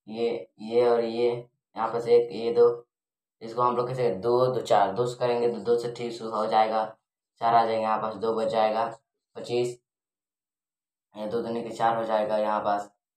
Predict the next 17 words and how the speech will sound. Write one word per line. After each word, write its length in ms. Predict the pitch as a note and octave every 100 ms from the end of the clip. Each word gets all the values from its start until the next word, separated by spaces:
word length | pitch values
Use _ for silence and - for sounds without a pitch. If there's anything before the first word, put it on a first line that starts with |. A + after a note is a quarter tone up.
| _ _ _ _ _ _ _
बचे 220 | A#2 A2+ A2
पच्चीस। 380 | A2+ A2 A2 G#2
यहाँ 220 | - A#2 A#2
देखेंगे 300 | B2 B2 A#2+
दो 120 | B2
से, 200 | B2 B2 A#2+
तीन 180 | A#2+
से, 160 | A#2+ A#2+
चार 200 | - A#2
से, 180 | A2+ A#2
पाँच 200 | A#2 A#2
से, 60 | -
तो 100 | A#2+
ये 100 | A2+
पाँच 220 | A2+ A#2
से 80 | A2+
जाएगा, 320 | A2+ A2